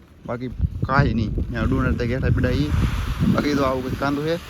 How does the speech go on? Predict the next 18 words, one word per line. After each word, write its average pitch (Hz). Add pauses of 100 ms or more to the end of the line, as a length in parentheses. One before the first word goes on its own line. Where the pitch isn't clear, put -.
(400)
ના 131
એને 147
હવે 131
સારું 139
કરી 147
નાખ્યું. 131
તો - (1600)
એટલા -
અહીંયા 175
ડુંડા 185
હતા 190
એટલા 180
મને 170
એટલો 165
જ -
કાંદો 147
નીકળ્યો, 131
બોલો. 135